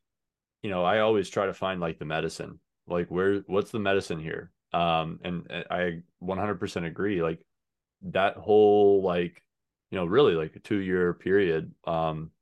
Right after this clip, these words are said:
for, for myself personally was,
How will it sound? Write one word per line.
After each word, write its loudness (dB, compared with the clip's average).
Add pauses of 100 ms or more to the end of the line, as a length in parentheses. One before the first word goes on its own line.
(120)
for, -2
for -8
myself 0
personally -4 (460)
was, 0